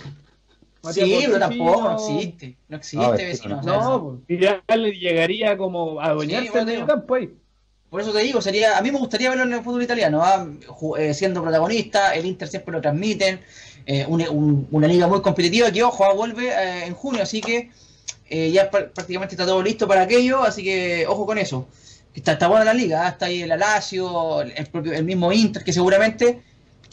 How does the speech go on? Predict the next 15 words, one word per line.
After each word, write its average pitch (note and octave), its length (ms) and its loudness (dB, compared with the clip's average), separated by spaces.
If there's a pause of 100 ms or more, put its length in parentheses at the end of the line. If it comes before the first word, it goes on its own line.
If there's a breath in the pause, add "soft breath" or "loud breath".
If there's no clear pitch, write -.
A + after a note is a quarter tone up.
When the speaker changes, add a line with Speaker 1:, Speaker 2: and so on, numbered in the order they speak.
Speaker 2:
eh, D3+ 180 2
bueno, G#3 280 2
y D#3+ 140 0
sale G3 220 2
la A3 120 4
posibilidad F3+ 360 -2
también A3 280 -2
de G#3+ 80 -6
que F#3+ 80 -8
se, F3 280 -6
que E3 100 -4
vuelva G3+ 440 2
Vidal G3 300 2
al G3 140 -2
calcio, G#3+ 480 -4